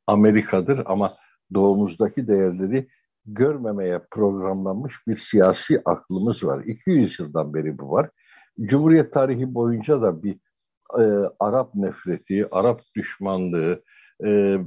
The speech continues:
Birinci Dünya Savaşı yıllarında Arapların bizi İngilizlerle işbirliği yaparak sırtımızdan hançerlediği efsaneleriyle yetiştirildik.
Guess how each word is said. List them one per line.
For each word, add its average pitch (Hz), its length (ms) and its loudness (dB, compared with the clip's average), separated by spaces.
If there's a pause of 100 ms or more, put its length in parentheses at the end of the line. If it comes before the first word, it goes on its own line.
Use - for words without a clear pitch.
(120)
Birinci 113 400 -2
Dünya 113 240 0
Savaşı 107 460 -4
yıllarında 104 560 -2
Arapların 104 640 -2
bizi 104 360 -6 (400)
İngilizlerle 123 800 2
işbirliği 113 600 -4
yaparak 113 400 -2
sırtımızdan 104 840 -4
hançerlediği 98 1040 -2 (340)
efsaneleriyle 107 1040 0 (340)
yetiştirildik. 85 960 -4